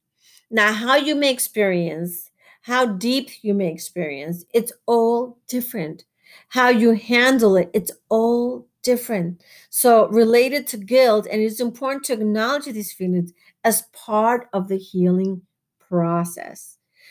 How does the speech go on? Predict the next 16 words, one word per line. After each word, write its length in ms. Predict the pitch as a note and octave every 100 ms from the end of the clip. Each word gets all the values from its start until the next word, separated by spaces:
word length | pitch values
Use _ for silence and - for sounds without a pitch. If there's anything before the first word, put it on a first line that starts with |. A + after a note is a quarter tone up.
| -
So 180 | - G#3+
it's 160 | G3 -
so 500 | - - C4+ C#4+ C#4+
important 920 | - A#3 A3 - G3+ F#3 - C3 C3+
you 120 | F3
remember 600 | F3 E3 E3 E3 E3 E3
that. 300 | C4 - - _ _ _ - _ _ _ _ - - - _ _ _ -
Alrighty, 580 | G3+ F#3+ F#3 A3 D#4+ F#4+
so 680 | - - B3 A3 G#3+ G3+ - A3
we 120 | A#3+
did 260 | C4+ D#4+ - _ _
number 380 | A#3+ C4 B3 B3+
one, 400 | G3 F3+ - - _ _ _ _ _
shock 460 | - C4+ B3+ C4+ -
and 220 | A#3 A3 G#3
denial. 480 | F3+ A#2+ - F3